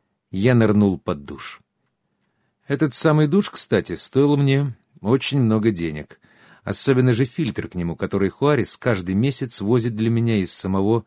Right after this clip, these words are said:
Красноармейска. А без фильтров воду из нашего артезиана для душа использовать нельзя, только для смыва. Стоя под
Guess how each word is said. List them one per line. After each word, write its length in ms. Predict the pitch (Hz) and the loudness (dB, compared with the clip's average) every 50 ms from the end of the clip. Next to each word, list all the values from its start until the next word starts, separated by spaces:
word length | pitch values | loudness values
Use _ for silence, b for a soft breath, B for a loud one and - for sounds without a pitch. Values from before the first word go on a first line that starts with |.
| _ _ | _ _
Красноармейска. 1080 | _ - 117 107 - - 110 104 101 95 90 92 98 110 107 87 - - - - - - _ _ _ _ _ _ _ _ _ _ | _ -4 -2 -2 -2 0 0 0 0 0 0 0 0 0 0 -2 -4 -8 -10 -14 -16 -18 _ _ _ _ _ _ _ _ _ _
А 140 | - - 107 | -4 -2 2
без 220 | 107 110 104 - | 2 2 2 0
фильтров 540 | - - 131 139 139 127 - 135 113 - - | -4 -2 -2 -2 0 0 -2 -4 -4 -4 -2
воду 240 | 117 131 123 117 117 | 0 2 4 4 2
из 160 | 110 95 95 | 2 2 2
нашего 600 | 107 113 120 113 - 113 113 113 110 107 98 78 - _ - | 2 0 0 0 -2 -2 0 2 2 0 0 -4 -8 _ -14
артезиана 840 | - - 90 90 - - 95 82 87 98 107 120 127 127 113 82 - b b b b b b _ | -10 -10 -8 -8 -6 -6 -6 -2 0 0 2 2 0 0 -2 -4 -6 b b b b b b _
для 220 | - 95 101 98 | -2 0 0 0
душа 320 | 85 101 120 117 - 117 | 0 0 -2 -2 -2 -4
использовать 540 | 107 - - - 98 98 92 90 92 90 - | -4 -4 -4 -4 -4 -4 -2 -2 -4 -4 -4
нельзя, 440 | 90 90 82 76 69 78 76 76 - _ _ _ _ _ _ _ | -4 -6 -6 -6 -8 -10 -12 -12 -14 _ _ _ _ _ _ _
только 280 | - 196 190 - 165 | -6 -6 -2 -2 0
для 160 | 143 143 135 113 | 2 2 2 2
смыва. 460 | - - 92 82 73 69 - - - _ _ _ _ _ _ _ _ _ _ _ _ _ _ _ | 0 -2 -4 -6 -8 -10 -12 -16 -20 _ _ _ _ _ _ _ _ _ _ _ _ _ _ _
Стоя 440 | - - - - 117 113 110 104 | -12 -12 0 2 4 6 6 4
под 260 | - - - 104 - | 2 0 -4 -6 -6